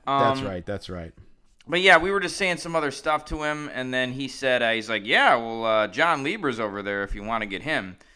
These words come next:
Speaker 2: And, uh, so that was actually cool. Like, of all the bullshit that, like, Sweatpants Guy put us through, like, he actually did. Uh, not that he put us through anything. It was just we, you know, he's not the,
Speaker 1: No.
Speaker 2: I don't think he's the person we wanted to be,
Speaker 1: Oh.
Speaker 2: wanted to associate with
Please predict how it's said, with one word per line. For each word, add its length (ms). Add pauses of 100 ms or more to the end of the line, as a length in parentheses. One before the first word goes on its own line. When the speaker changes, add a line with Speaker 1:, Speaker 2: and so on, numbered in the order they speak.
(200)
Speaker 2:
And, 160
uh, 160
so 140
that 180
was 100
actually 280
cool. 340
Like, 220
of 120
all 140
the 80
bullshit 560
that, 160
like, 200
Sweatpants 520
Guy 160
put 220
us 160
through, 220
like, 180
he 160
actually 400
did. 460 (440)
Uh, 360 (100)
not 220
that 100
he 40
put 200
us 80
through 180
anything. 340
It 60
was 160
just 160
we, 260
you 120
know, 300
he's 200
not 160
the, 80
Speaker 1:
No. 160
Speaker 2:
I 60
don't 120
think 120
he's 160
the 80
person 280
we 60
wanted 300
to 40
be, 300 (200)
Speaker 1:
Oh. 140
Speaker 2:
wanted 220
to 100
associate 600
with 220